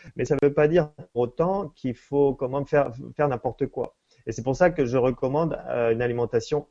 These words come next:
équilibrée. C'est vrai que si on est dans, euh, du crudivorisme ou, euh, ou du végétarisme, euh,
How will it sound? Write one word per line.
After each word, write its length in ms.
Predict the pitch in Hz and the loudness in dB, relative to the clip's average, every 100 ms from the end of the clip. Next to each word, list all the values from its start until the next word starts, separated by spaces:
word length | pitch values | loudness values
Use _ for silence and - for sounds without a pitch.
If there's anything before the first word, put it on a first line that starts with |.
| - | -6
équilibrée. 600 | 139 - 139 139 127 123 _ _ | -6 -2 -2 0 -2 -6 _ _
C'est 160 | - 131 | -6 0
vrai 200 | 123 151 | 4 4
que 100 | 151 | 2
si 200 | - 160 | 0 0
on 160 | 151 | 2
est 140 | 147 147 | 4 4
dans, 580 | 127 117 117 113 117 113 | 4 2 2 0 -4 -2
euh, 500 | 107 107 104 104 107 | 0 2 2 0 -2
du 220 | 104 107 | -6 -10
crudivorisme 1080 | - 120 120 117 120 135 143 143 - 120 107 - | -6 -6 -2 2 4 4 0 -4 -12 -10 -10 -10
ou, 320 | 127 135 139 | -8 -2 0
euh, 320 | 120 110 107 104 - _ _ _ _ | 2 2 2 -2 -6 _ _ _ _
ou 120 | 139 | -6
du 180 | 127 120 | -6 -4
végétarisme, 1000 | 113 120 120 107 110 139 220 - - 107 - _ - | -4 -4 -4 -2 0 2 0 -4 -8 -8 -8 _ -14
euh, 580 | 117 113 110 107 107 104 | -4 -2 0 0 0 0